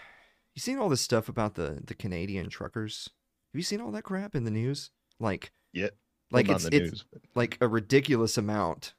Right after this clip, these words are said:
Speaker 1: of tru-, like, something like, like, a hundred thousand or more trucks and, like, a million people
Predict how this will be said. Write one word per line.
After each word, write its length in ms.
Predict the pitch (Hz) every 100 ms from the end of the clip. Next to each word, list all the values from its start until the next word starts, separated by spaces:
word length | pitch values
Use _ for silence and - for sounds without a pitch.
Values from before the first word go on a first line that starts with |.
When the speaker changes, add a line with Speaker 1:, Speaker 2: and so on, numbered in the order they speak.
| _ -
Speaker 1:
of 120 | 98
tru-, 180 | - - -
like, 180 | 113 101
something 320 | 165 151 131
like, 220 | 123 -
like, 200 | 110 113 -
a 120 | 107
hundred 440 | 127 139 127 117
thousand 460 | - 110 107 107 104
or 80 | 104
more 260 | 104 101
trucks 480 | 101 - 104 - -
and, 120 | 107
like, 160 | 92 -
a 40 |
million 680 | 101 113 113 110 113 92 90
people 480 | 107 107 87 62